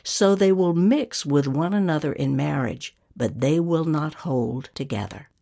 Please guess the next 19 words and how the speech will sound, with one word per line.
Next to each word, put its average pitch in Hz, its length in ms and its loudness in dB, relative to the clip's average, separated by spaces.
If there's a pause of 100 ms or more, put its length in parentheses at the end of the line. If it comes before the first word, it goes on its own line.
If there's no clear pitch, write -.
Unquote. - 580 -12 (960)
Look 269 320 2
at 302 140 -2
how 175 260 0
Holy 170 340 2
Spirit 131 580 0
drew 156 300 0
Daniel's 143 680 0
attention 135 840 -4
to 147 140 -2
the 131 140 -4
legs 139 560 -4
of 143 300 -12
iron, 113 440 -6 (320)
which - 240 -4
referenced 147 560 -2
the 139 100 -2
Roman 139 400 0
Empire 143 680 -2